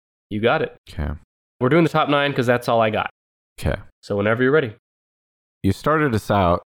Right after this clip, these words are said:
Speaker 2: uh, singing the worst version of a song about a lion I've ever heard.
Speaker 1: Hot take.
Speaker 2: So I'm gonna guess that lion is in the top ten, surprisingly
Speaker 1: Yeah.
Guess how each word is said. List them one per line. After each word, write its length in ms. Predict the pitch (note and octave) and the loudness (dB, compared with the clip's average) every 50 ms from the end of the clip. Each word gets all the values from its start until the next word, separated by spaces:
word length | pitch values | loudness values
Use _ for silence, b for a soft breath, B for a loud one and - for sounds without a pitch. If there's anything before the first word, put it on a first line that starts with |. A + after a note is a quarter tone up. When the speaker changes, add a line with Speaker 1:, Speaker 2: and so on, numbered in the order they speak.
| - - | -4 -2
Speaker 2:
uh, 240 | F2+ F2 E2 E2 - - | 0 0 0 0 -2 -6
singing 680 | - - - G#2 G2+ F#2+ F#2+ F#2 F2+ F2 F2 F2 - - | -6 -2 0 2 4 4 4 4 2 2 0 0 -4 -6
the 240 | - F#2+ F2 G2 F#2 | -10 -4 0 0 0
worst 480 | F2 F2+ F#2 G2+ G#2+ A2+ G2+ - - | 0 0 2 2 2 2 0 -2 -4
version 640 | - F#2+ G2 G2 F#2+ F2 E2 F#2 F2+ E2+ E2 E2 E2 | -2 0 2 4 4 2 2 2 2 2 2 0 0
of 140 | F2 E2+ E2 | 0 -2 -2
a 20 | |
song 260 | E2 - G2 F#2 F2+ F2 | -2 -2 0 0 0 0
about 240 | E2+ E2+ E2+ F2 | 2 2 2 2
a 40 | F#2 F2+ | 4 2
lion 280 | F2 E2+ E2 E2 D#2+ | 2 2 2 2 2
I've 140 | D#2 D#2 D#2 | 2 2 2
ever 240 | F2+ G2 G#2 A2 G2 | 0 2 2 0 0
heard. 400 | F#2 F#2 D#2+ C#2 C2 C#2 C#2+ - - - _ _ _ _ - | 2 2 2 2 2 0 -2 -4 -14 -18 _ _ _ _ -8
Speaker 1:
Hot 200 | - A2 G#2 - | -4 -4 -4 -2
take. 260 | - C#3 C#3 C3+ - - F2+ F#2+ | 0 -2 -2 -2 -4 -6 -6 -6
Speaker 2:
So 520 | - - G2 F#2+ F#2 F2 E2+ E2+ - - _ _ _ _ - | -2 0 2 2 4 4 4 2 0 -2 _ _ _ _ -2
I'm 80 | F2+ G#2 | 0 0
gonna 160 | C3 C3 A#2+ | 2 0 0
guess 320 | F#2 G#2+ G2 G2 - - | 0 0 -2 -2 -4 -6
that 100 | - - | -10 -6
lion 840 | - D#2+ D#2+ E2 F2 E2+ E2+ F2+ F2 E2+ D2 C2+ C2+ C2 C2+ C#2+ E2+ - _ - | -4 -4 -2 0 0 2 2 2 2 2 2 2 2 0 0 -2 -2 -4 _ -4
is 160 | - E2 E2+ | -2 0 0
in 140 | A2 C#3 D#3+ | 2 2 2
the 100 | E3 D3+ | 2 0
top 320 | A#2+ - A#2+ G2 E2 - | 0 0 0 0 0 -2
ten, 460 | - - F2+ D2 C#2 C#2 C#2 C#2+ D#2 F#2 _ _ _ _ _ - | -2 -2 0 0 0 0 0 -2 -4 -8 _ _ _ _ _ -16
surprisingly 1200 | - - E2 - - - A2+ A#2+ C3 C#3 A#2+ A#2 A2+ G#2 F#2+ F2+ F2 E2 D#2+ D#2+ D#2 D2+ D2+ D2 | -8 -8 -2 -2 0 2 2 2 2 2 2 2 0 0 0 2 2 2 4 4 4 2 2 0
Speaker 1:
Yeah. 80 | C#2 | -2